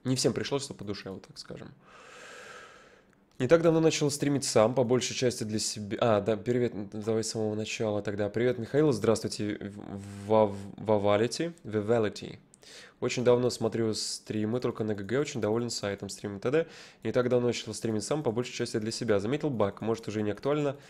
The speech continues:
или о нем сообщали. В чем суть? На моей странице канала пару дней назад заметил, что-то изменился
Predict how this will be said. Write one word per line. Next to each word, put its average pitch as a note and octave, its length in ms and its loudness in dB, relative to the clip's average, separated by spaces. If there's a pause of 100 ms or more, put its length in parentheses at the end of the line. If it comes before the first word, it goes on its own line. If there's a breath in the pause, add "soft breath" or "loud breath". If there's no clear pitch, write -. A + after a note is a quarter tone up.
(280 loud breath)
или A2+ 160 -2
о A2 40 2
нем A#2 160 0
сообщали. A2 480 -2
В G2 40 -8
чем C3+ 180 -4
суть? G#2+ 280 -6
На G#2 40 -4
моей C3+ 140 0
странице A#2 380 -2
канала G2+ 280 -2
пару C#3 220 -2
дней C3 140 -2
назад G#2+ 280 0
заметил, B2 320 -4
что-то B2 260 -6
изменился B2+ 460 -2